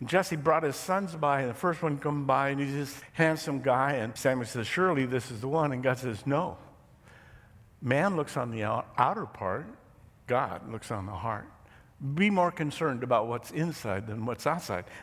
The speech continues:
Uh, Peter says the, almost the same thing in First Peter three three. "Wives, do not let your adornment be merely outward, arranging hair, wearing gold, putting on fine apparel, but let it be the hidden person of the heart,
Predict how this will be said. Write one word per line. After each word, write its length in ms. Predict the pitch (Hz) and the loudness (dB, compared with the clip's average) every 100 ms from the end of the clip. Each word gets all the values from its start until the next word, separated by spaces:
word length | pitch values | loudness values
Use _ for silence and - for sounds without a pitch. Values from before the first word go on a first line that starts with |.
| - | -14
Uh, 60 | |
Peter 340 | 151 - 233 160 | -4 0 2 2
says 300 | - 127 113 | 0 -2 -2
the, 100 | 131 | 0
almost 320 | 143 127 - | 2 0 -2
the 80 | 113 | -6
same 300 | - 123 117 | -2 0 0
thing 260 | - 131 | -2 -2
in 140 | 107 107 | -2 -4
First 280 | 120 113 - | -4 -4 -4
Peter 240 | 123 104 | -4 -4
three 260 | - 107 104 | -6 -6 -6
three. 260 | 113 101 | -6 -4
"Wives, 420 | 104 135 147 127 - - - - | 4 4 4 0 -4 -16 -16 -2
do 100 | 170 | 2
not 300 | 180 214 269 | 6 6 4
let 200 | 220 202 | 0 0
your 220 | 180 170 | -2 -2
adornment 720 | 147 113 156 175 214 139 98 - - - - 135 | -2 0 2 4 2 2 0 -2 -14 -16 -8 -2
be 180 | 143 | 2
merely 440 | 135 139 156 165 180 | 4 4 4 4 2
outward, 400 | 196 196 104 104 - - - - - - | 2 0 -4 -4 -10 -20 -20 -20 -12 -2
arranging 540 | 104 110 117 117 120 | 4 4 2 -2 -2
hair, 380 | 113 135 170 170 | -2 0 2 2
wearing 340 | 110 107 104 | 2 2 0
gold, 420 | 98 120 147 160 151 | 2 4 4 2 -2
putting 320 | 135 120 117 | -4 -2 0
on 280 | 113 110 107 - - | 0 -2 -8 -16 -8
fine 280 | - 117 110 | 0 0 0
apparel, 600 | 110 - - 160 107 131 - | -6 -6 0 2 0 -4 -2
but 120 | 151 | 4
let 200 | 160 220 | 6 6
it 140 | 285 202 | 4 0
be 100 | 180 | 0
the 140 | 170 | 2
hidden 400 | 151 226 277 233 | 2 2 4 0
person 420 | - 151 131 151 | 0 -2 0 0
of 140 | 143 151 | 2 2
the 80 | 156 | 2
heart, 360 | 226 254 135 | 4 2 0